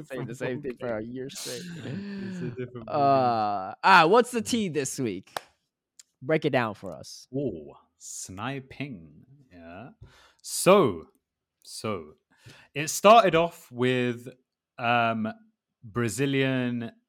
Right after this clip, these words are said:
Speaker 2: leaderboard player and, um, regular retiree um, João Victor, who, uh, or
Speaker 1: Oh, he retires a
Speaker 2: João
Speaker 1: lot?
Speaker 2: João. He retires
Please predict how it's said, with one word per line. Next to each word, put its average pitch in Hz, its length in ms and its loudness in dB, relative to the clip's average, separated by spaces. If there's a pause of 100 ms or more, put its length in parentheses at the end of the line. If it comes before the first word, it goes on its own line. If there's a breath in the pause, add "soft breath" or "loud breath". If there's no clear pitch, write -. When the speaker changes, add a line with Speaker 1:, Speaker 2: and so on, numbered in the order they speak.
(160)
Speaker 2:
leaderboard 131 720 -2
player 120 520 0
and, 101 560 -2 (540)
um, 101 540 -4
regular 104 840 0
retiree 104 880 -2 (560)
um, 95 480 -2
João 98 340 -2
Victor, 101 500 -8 (760)
who, 107 200 -4
uh, 95 280 -2
or 98 220 -4
Speaker 1:
Oh, 165 100 2
he 170 140 4
retires 151 400 0
a - 20 -4
Speaker 2:
João 180 100 -4
Speaker 1:
lot? 254 100 -18 (540)
Speaker 2:
João. 85 200 -18 (100)
He 151 280 -2
retires 139 640 2